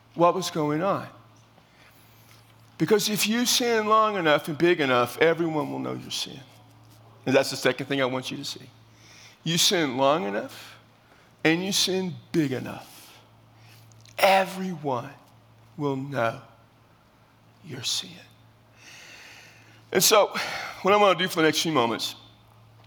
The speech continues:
is we're talking in this series about honoring God, and, and, and we honor God.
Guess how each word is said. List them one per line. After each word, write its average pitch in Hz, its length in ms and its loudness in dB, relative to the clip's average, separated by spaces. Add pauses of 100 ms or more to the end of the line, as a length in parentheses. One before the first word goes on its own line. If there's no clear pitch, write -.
(140)
is 135 160 0
we're 131 80 -2
talking 170 440 2
in 151 120 -4
this 139 120 -4
series 127 440 0
about 123 240 4
honoring 120 340 -2
God, 101 340 0 (760)
and, 135 120 2
and, 110 220 0
and 131 160 0
we 131 120 0
honor 120 280 2
God. - 260 -8